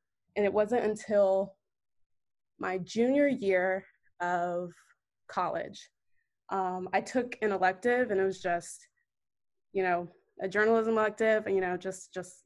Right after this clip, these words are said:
to fill the course. Um, and I loved it. And it, like, it was, when I tell you, like, it was just, like, the most basic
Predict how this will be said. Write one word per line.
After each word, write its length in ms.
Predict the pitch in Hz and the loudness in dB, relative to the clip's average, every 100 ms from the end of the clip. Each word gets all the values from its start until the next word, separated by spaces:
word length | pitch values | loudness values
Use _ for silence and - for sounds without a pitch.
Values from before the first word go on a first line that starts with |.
| - | -10
to 240 | 170 165 - _ _ | -10 -10 -16 _ _
fill 140 | 175 180 | -6 -4
the 80 | |
course. 500 | 190 185 175 180 - _ - _ _ _ | -4 -4 -4 -6 -14 _ -20 _ _ _
Um, 500 | 170 170 170 170 165 - - | -6 -4 -4 -8 -10 -6 2
and 100 | 226 | 4
I 100 | 196 | 4
loved 360 | 190 190 190 | 4 4 2
it. 120 | 190 180 | 0 0
And 120 | 175 | -2
it, 120 | 170 - _ | -6 -12 _
like, 320 | 196 175 - - _ _ | -2 -2 -2 -18 _ _
it 120 | 240 | 0
was, 320 | 254 285 - - | 2 0 -2 -8
when 120 | 208 | -2
I 60 | 233 | 0
tell 220 | 233 233 | 2 0
you, 160 | 226 220 | 2 0
like, 160 | 190 | 0
it 100 | 233 | 2
was 100 | 254 | 0
just, 260 | 160 220 - | 0 -4 0
like, 220 | 190 - | -2 -2
the 80 | 196 | -4
most 280 | 185 190 - | -2 -4 -6
basic 440 | 165 170 196 190 | -10 -4 -2 -2